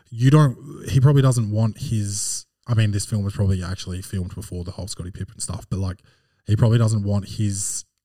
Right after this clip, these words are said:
brand to be tarnished at all if they, if they don't, um, portray him in the light that he wants to be portrayed in.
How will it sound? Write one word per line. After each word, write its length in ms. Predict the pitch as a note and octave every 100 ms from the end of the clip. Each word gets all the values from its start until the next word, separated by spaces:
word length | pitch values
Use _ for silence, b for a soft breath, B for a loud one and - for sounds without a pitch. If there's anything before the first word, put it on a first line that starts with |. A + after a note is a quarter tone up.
| _ B2 G#2+
brand 560 | G2 G2 G#2+ A2+ G#2+
to 120 | - G2+
be 520 | G#2+ G#2 G2+ G2+ G2 -
tarnished 480 | - G#2+ G#2+ G#2 G#2+
at 100 | G2+
all 340 | G#2 A2 G#2+ -
if 140 | A2
they, 400 | G#2 G2 G2 F#2 -
if 160 | A#2 -
they 160 | G2+
don't, 380 | G2 G2+ G2 G2+ -
um, 500 | G#2 G2 G2 G2 G2+ _ _ _ _ _ -
portray 360 | - - G#2 G#2+
him 280 | A2+ G#2+ G#2+
in 360 | G2+ G2+ G2 _ _ _ _ -
the 80 |
light 320 | G#2 G2 F#2+ F2
that 120 | -
he 80 | G2+
wants 140 | F#2+
to 60 | F#2+
be 80 | G2+
portrayed 380 | G#2+ F#2 F#2+
in. 140 | A#2